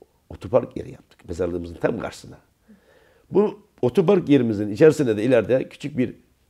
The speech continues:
mescit, bir bayanlar erkekler için mescit, abdesthaneleri, lavabolarını koyacağız.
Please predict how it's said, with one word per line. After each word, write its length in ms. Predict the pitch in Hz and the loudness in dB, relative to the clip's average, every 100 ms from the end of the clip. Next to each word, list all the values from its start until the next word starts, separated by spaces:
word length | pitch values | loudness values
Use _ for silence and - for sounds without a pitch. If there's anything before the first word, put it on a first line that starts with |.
| _ _ _ _ _ | _ _ _ _ _
mescit, 420 | 113 120 98 98 - _ _ _ _ | 0 0 -4 -8 -12 _ _ _ _
bir 140 | 101 98 | -4 0
bayanlar 300 | 101 95 87 | 2 0 -4
erkekler 400 | 87 95 90 90 | -8 -10 -10 -10
için 180 | 87 | -10
mescit, 400 | 85 78 - - | -16 -14 -14 -8
abdesthaneleri, 720 | 95 - 113 98 85 90 87 87 _ _ - | -8 -6 -2 -2 -4 -8 -10 -10 _ _ 2
lavabolarını 480 | 135 110 92 82 - | 2 4 0 0 -6
koyacağız. 380 | - - 180 | -12 -8 -8